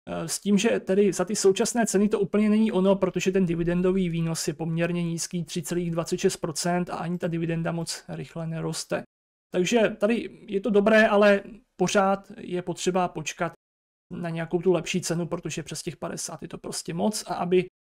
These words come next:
eh, ta dividenda za něco stála, tak by se ta akcie musela propadnout někam třeba, dejme tomu, na čtyřicet pět dolarů,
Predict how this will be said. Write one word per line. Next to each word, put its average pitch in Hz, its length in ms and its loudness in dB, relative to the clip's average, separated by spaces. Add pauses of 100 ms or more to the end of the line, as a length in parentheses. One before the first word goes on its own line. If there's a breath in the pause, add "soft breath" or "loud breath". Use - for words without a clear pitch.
(280)
eh, 180 180 -2
ta 190 120 2
dividenda 180 400 4
za 175 120 -2
něco 180 200 -2
stála, 175 400 0
tak 160 180 -8
by 165 100 -6
se - 120 -8
ta 165 100 -8
akcie 170 300 -6
musela 165 260 -4
propadnout 165 520 -4
někam 175 200 -10
třeba, 165 260 -6
dejme 160 220 -6
tomu, 175 140 -6
na 165 120 -6
čtyřicet 165 460 -6
pět 190 80 0
dolarů, 160 400 0